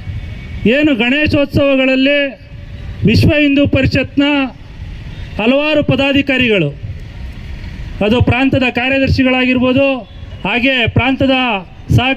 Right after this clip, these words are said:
ಕಾರ್ಯದರ್ಶಿಗಳಾದಂಥ ಶರಣ್ ಪೊಂಪೆಲ್ ಜಿ ಅವರನ್ನು ಏನು ಚಿತ್ರದುರ್ಗದಲ್ಲಿ ಏನು ಹಿಂದೂ ಮಹಾಗಣಪತಿ ಅಂತೇಳಿ ದೊಡ್ಡದಾದಂಥ ಒಂದು ಗಣೇಶೋತ್ಸವ ನಡೆಯುತ್ತೆ, ಇಡೀ ಭಾರತಕ್ಕೆ ಎರಡನೇ ಅತಿ ದೊಡ್ಡ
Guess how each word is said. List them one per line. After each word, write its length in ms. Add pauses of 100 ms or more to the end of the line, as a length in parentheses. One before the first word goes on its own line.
ಕಾರ್ಯದರ್ಶಿಗಳಾದಂಥ 920 (760)
ಶರಣ್ 440
ಪೊಂಪೆಲ್ 400 (340)
ಜಿ 80 (120)
ಅವರನ್ನು 400 (760)
ಏನು 140 (100)
ಚಿತ್ರದುರ್ಗದಲ್ಲಿ 920 (1000)
ಏನು 180
ಹಿಂದೂ 200 (100)
ಮಹಾಗಣಪತಿ 680
ಅಂತೇಳಿ 380 (640)
ದೊಡ್ಡದಾದಂಥ 680 (680)
ಒಂದು 120 (100)
ಗಣೇಶೋತ್ಸವ 720
ನಡೆಯುತ್ತೆ, 380 (540)
ಇಡೀ 140 (220)
ಭಾರತಕ್ಕೆ 560 (760)
ಎರಡನೇ 340 (120)
ಅತಿ 180 (140)
ದೊಡ್ಡ 180